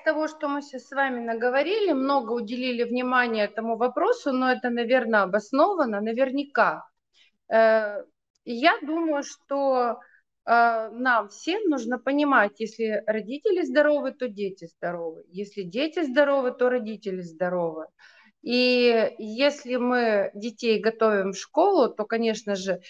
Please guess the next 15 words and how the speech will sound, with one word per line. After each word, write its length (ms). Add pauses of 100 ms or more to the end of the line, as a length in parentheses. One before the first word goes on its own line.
(180)
имеет 520
смысл 540 (260)
поднять 480
и 80
посмотреть, 640
насколько 580
у 220
вас, 420 (420)
э, 640 (400)
правильно 640
заполнен 640
сертификат, 840
все 220
ли 140
прививки, 720